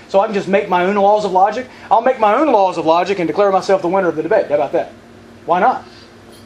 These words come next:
Or maybe he'll say the laws of logic are, uh, just, uh, conventional. We decide upon them. But if that was the case, we might have different laws of logic here and from here, right? But that's not the way it works. They're universal.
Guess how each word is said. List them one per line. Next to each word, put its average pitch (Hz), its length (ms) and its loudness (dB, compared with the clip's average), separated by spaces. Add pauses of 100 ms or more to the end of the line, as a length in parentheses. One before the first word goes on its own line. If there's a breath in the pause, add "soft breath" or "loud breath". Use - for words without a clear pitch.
(220 loud breath)
Or 214 160 2
maybe 247 420 0
he'll 220 180 2
say 220 220 0
the 202 60 2
laws 202 260 2
of 185 60 -2
logic 196 440 0
are, 165 340 2 (880)
uh, 131 320 2 (760)
just, 160 380 -6
uh, 143 340 -4
conventional. 185 560 -4
We 151 160 -4
decide 208 480 0
upon 196 320 0
them. - 160 -16 (720 loud breath)
But 202 100 -2
if 190 60 0
that 294 160 2
was 320 120 -2
the 202 80 -4
case, 202 320 0
we 214 40 0
might 208 180 0
have 190 120 0
different 240 260 -2
laws 202 200 0
of 190 80 -2
logic 190 320 0
here 220 320 2
and 208 100 -2
from 214 160 0
here, 262 240 2
right? 131 220 0
But 175 80 -8
that's 202 200 -2
not 175 140 -4
the 156 80 -8
way 127 140 -8
it 131 80 -8
works. - 240 -6
They're 160 160 -2
universal. 180 720 -6